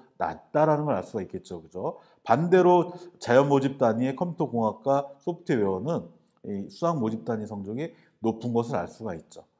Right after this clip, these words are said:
이렇듯 전체 네 개 영역 중에서 어느 한 영역의 성적이 낮을 경우에는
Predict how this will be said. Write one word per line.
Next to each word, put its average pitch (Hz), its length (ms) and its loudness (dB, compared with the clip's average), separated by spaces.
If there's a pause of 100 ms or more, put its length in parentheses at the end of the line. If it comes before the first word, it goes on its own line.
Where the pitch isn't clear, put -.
(200)
이렇듯 135 720 -2 (220)
전체 139 480 2
네 104 160 0
개 131 200 2
영역 117 360 -4
중에서 98 720 -6 (180)
어느 110 300 -4
한 156 300 -2
영역의 113 340 -4
성적이 113 520 -6 (220)
낮을 127 380 -4
경우에는 101 680 -6